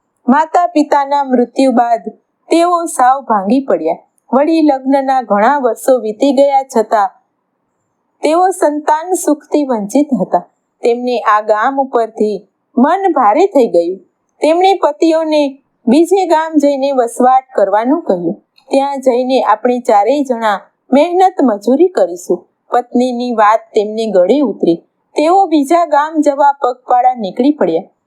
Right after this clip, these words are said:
તેઓ ચાલતા ચાલતા ખૂબ જ થાકી ગયા હતા. ત્યાં એક તળાવ તેની નજરે પડ્યું અને તળાવની પાસે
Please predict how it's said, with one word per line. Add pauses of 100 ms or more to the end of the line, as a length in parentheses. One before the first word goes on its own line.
(180)
તેઓ
ચાલતા
ચાલતા
ખૂબ
જ (120)
થાકી
ગયા
હતા. (360)
ત્યાં
એક (140)
તળાવ
તેની
નજરે
પડ્યું (420)
અને
તળાવની
પાસે